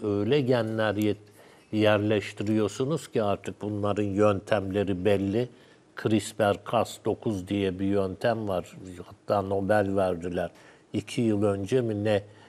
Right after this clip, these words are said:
Buna çok eskiden beri bilinen bir yöntemdir o. İstediğiniz geni siliyorsunuz, istediğiniz geni içerisine yerleştiriyorsunuz. Yani her şey değişiyor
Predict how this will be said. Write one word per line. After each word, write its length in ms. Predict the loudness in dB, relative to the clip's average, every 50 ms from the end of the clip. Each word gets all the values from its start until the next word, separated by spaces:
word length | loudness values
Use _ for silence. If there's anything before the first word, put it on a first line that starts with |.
| -20 -20 _ _
Buna 280 | -6 -4 -2 0 0 0
çok 320 | 0 2 2 2 2 2
eskiden 600 | 0 0 0 -2 -4 -4 0 2 2 2 2 2 2
beri 260 | 2 2 0 -2 -2
bilinen 520 | -4 -4 -4 -4 -4 -4 -4 -6 -6 -6
bir 60 | -6
yöntemdir 800 | -4 -4 -2 -2 -4 -4 -6 -4 -4 -4 -4 -4 -6 -6 -4 -2
o. 200 | -2 -2 -4 -6 -10 -18 _ _ -20 _ _ _ _ _ _ _ _ _ _ -20 _ _ _ _ _ _ -20 -20 -20 _ _ _
İstediğiniz 840 | -2 -2 -2 -2 2 4 4 4 4 2 2 4 2 2 0 0 2
geni 300 | 2 2 2 2 0 -2
siliyorsunuz, 960 | -2 -2 -4 -2 -2 0 0 2 2 0 0 -2 -6 -6 -4 -4 -6 -6 -4
istediğiniz 840 | -6 -8 -8 -8 -4 -4 -2 -2 0 -2 -2 0 0 -2 -2 -2 0
geni 360 | 0 0 0 2 0 -2 -2 -4 -10 -20 -20 -20 -20 -20 _ -2
içerisine 760 | 0 0 2 4 4 4 4 2 0 0 -2 0 2 4 6
yerleştiriyorsunuz. 1600 | 6 8 8 8 6 6 4 4 4 4 2 2 -2 0 0 2 2 4 4 4 4 2 0 -2 -6 -4 -2 0 -2 -2 -2 -6 -14 -20 -20 -20 -20 -20 -12 _
Yani 380 | 2 4 6 6 4 4 2 0
her 260 | 2 2 2 2 0
şey 380 | 0 2 4 4 6 6 4 4
değişiyor 560 | 4 4 4 2 0 -4 -2 -2 -2 -2 -2